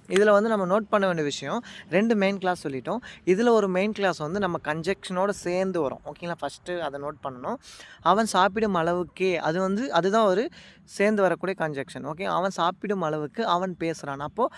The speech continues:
அவன் பேசுறான் அப்படின்றது வந்து ஒரு முழுமையான சென்டென்ஸ். அதை தான் ஃபஸ்ட்டில் போடணும். "He talk as much as he eat." ஓகேங்களா? அவன் சாப்பிட்ற அளவுக்கு அவன் பேசுறான். அவன் நிறைய சாப்பிட்றான், அதனால தெம்பா இருக்கு, அதனால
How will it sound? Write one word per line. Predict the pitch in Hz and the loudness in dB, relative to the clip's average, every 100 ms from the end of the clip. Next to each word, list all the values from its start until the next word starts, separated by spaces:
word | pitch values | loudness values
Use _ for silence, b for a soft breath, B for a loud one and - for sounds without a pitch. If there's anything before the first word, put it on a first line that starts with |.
| B B | B B
அவன் | 147 190 185 | 0 2 2
பேசுறான் | 190 196 196 202 | 0 0 2 2
அப்படின்றது | 185 156 156 | 2 0 -6
வந்து | 139 151 | -6 0
ஒரு | 208 165 | 0 0
முழுமையான | 156 160 160 156 139 | -2 -2 -4 -4 -6
சென்டென்ஸ். | 120 117 | -10 -8
அதை | 123 127 | -8 -6
தான் | 160 | -4
ஃபஸ்ட்டில் | 190 151 - 156 | -2 -4 -4 -8
போடணும். | 131 127 196 B B - | -6 -10 -10 B B -2
"He | 208 165 | -2 0
talk | - 127 220 - | -2 0 -2 -4
as | - 220 - | 2 2 0
much | 156 127 | -8 -4
as | 151 208 B B - | -4 -4 B B -2
he | 214 202 156 | 0 0 -2
eat." | 131 - | -6 -6
ஓகேங்களா? | - 147 185 | -10 -6 -4
அவன் | 165 143 | -4 -2
சாப்பிட்ற | 143 151 165 | -2 -2 0
அளவுக்கு | 151 160 190 | 0 0 -2
அவன் | 165 135 | -4 -4
பேசுறான். | 123 123 107 117 B B B | -8 -10 -10 -16 B B B
அவன் | 151 170 | 0 2
நிறைய | 156 208 208 | 2 2 4
சாப்பிட்றான், | 175 165 190 180 | 0 2 2 2
அதனால | |
தெம்பா | 180 165 165 170 | 0 -2 0 2
இருக்கு, | 156 190 | 2 2
அதனால | 170 165 | 2 0